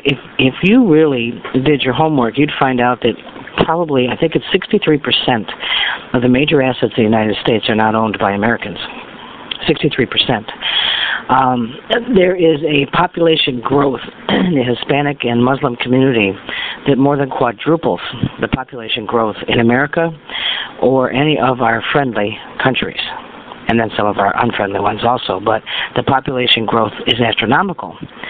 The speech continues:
compared to what it is in countries that take the world seriously and, um, are trying to not overpopulate, you know, for, for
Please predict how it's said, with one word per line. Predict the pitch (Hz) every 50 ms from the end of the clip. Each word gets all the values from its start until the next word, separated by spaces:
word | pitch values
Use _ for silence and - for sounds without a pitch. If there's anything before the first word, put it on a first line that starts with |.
| - - - - - - - -
compared | 117 113 113 120 113 104 101 98 - -
to | 127 113 107 107
what | 110 120 123 120
it | 117 113
is | 120 123 127 113
in | 113 107 104
countries | - - 135 123 - - 127 120 110 - -
that | 123 - -
take | - 139 131 127 127 - - - - - 185 190 - - - - - 139 131 - - 147
the | 135 135
world | 127 131 123 113 107 - -
seriously | - 170 160 139 123 107 - 113 107 98 110 113
and, | 120 117 117 117 101 - - - - -
um, | - 117 117 110 107 104 110 98 -
are | 107 117 104
trying | - - 135 127 123 123 120 110 - -
to | 113 110 107 110 - - - - - - - - - - - - - -
not | 127 135 127 127 -
overpopulate, | - 127 120 120 110 - - 120 117 - - 113 107 104 101 95 - - - - - -
you | 113 117
know, | 110 110 107 101 - -
for, | 113 107 107 101 98 - - - - - - -
for | 110 95